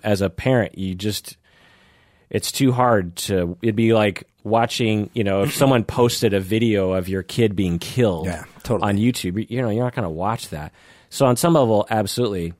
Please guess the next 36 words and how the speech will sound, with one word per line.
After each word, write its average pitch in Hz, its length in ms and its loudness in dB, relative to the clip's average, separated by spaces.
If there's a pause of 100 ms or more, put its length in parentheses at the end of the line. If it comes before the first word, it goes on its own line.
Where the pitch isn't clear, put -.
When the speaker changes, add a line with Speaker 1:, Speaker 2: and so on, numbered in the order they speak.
(680)
Speaker 1:
But 120 280 4 (360)
Wade 151 320 4
has 117 140 4
come 120 200 2
forward 143 300 4
and 101 80 -2
said, 98 340 0 (260)
"I 123 120 2
want 120 320 2
her 131 160 0
to 98 80 0
watch 107 380 0
this. 85 200 -4
I 98 80 0
need 117 240 2
her 117 160 0
to 90 80 0
see - 260 -4
what 95 140 0
happened 101 380 -6
to - 100 -12
me." 85 220 -4
Speaker 2:
Yeah. 90 220 -10 (120)
Speaker 1:
And 107 140 -2
she 113 100 -2
still, 127 540 2 (160)
uh, 104 120 -4 (120)
you 104 100 0
know, 90 100 0
apparently 98 480 -2
was 90 300 -6
not 98 200 -6
gonna 87 140 -6
do 110 160 0
that. 90 220 -2 (800)
And 117 400 4